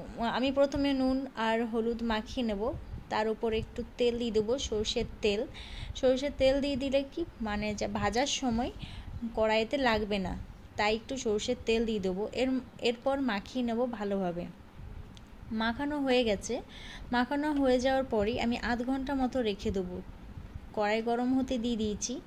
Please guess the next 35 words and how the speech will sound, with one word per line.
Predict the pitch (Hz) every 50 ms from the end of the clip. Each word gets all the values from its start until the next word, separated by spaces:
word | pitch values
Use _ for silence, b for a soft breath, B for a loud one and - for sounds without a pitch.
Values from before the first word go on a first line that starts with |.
| B B B B B B B B -
কড়াই | 240 240 247 254 262
গরম | 240 247 240 233 247 262 285
প্রায় | - 277 262 277 277
হয়েই | 240 233 233 220 226 247 247 233
এসেছে। | 202 190 - 196 185 - - 220 214 - -
এরপর | - 220 220 220 - 269 277
আমি | 277 269 262 262
খাঁটি | 254 - 240 226 220 240 247
সরিষার | - 262 233 233 240 226 - 262 254 - - -
তেল | 233 233 233 240
দেব, | 220 208 190 190 214 226 - -
একটু | 220 226 - 262 233
বেশি | 214 226 233 220 - 269 254 -
করে | 254 247 247 247
তেলটা | 240 - 214 208 202 208 - -
দেব, | 202 208 196 190 190 226 302 - B B B B B B B B B
যাতে | 214 240 240 233
মাছটা | 247 240 220 214 226 - - - 254
ভাজা | 240 226 196 196 214
যায় | 214 214 233 233
ভালো | 226 214 208 214 226
মতো | 226 226 226 226 220
করে। | 220 - 185 180 185 202 233 - - -
ইলিশ | - 220 214 262 254 -
মাছ | 269 262 269 269 269 -
তো | 285 247
ভাজতে | 226 214 208 208 208 208 - 269
হয় | 262 254 269 277 277
না, | 262 254 214
কিন্তু | 202 - 233 226 220 240 240
এই | 220 226 220
মাছ | 220 233 240 247 247 240
একটু | 233 - - 247
ভাজতেই | 226 226 214 202 196 196 196 - 214 220 220
হবে। | 202 175 170 180 175